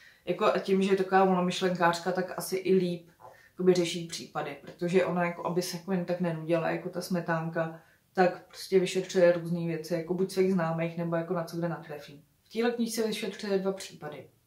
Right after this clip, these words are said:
Eh, přijde za ní jako další dáma z vyšší společnosti s podezřením, že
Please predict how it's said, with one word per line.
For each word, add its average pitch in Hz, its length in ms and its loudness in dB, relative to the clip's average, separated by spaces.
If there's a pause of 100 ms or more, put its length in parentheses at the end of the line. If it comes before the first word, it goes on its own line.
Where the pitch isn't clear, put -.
(600)
Eh, 175 180 6
přijde 226 340 -2
za 233 80 2
ní 220 240 0
jako 214 160 -6
další 180 420 0
dáma 190 320 4
z 190 80 -2
vyšší 196 260 -6
společnosti 180 640 -6
s - 100 -12
podezřením, 180 640 -2
že 180 400 4